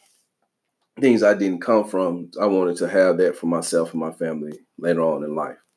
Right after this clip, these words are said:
So that's kinda my inspiration. That's where the inspiration came from.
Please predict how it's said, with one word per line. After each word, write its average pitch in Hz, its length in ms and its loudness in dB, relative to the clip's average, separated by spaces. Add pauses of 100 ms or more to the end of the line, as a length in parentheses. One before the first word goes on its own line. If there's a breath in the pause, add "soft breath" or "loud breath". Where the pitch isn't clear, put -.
(240)
So - 120 -2
that's 90 200 6
kinda 127 200 6
my 95 140 0
inspiration. 85 720 -2
That's 87 180 -4
where 73 320 -2 (340)
the 73 180 -2
inspiration 80 640 -4
came 73 280 -6
from. - 300 -12